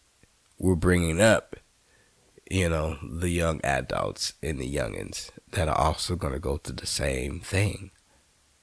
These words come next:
You know, our parents are grandparents now.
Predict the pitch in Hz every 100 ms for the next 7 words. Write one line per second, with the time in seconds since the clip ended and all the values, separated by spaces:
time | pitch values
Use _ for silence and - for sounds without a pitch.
0 | _ _ _ _ _ _ - 71 62 64
1 | 78 - 80 73 - - - - 104 123
2 | 110 - - - - - -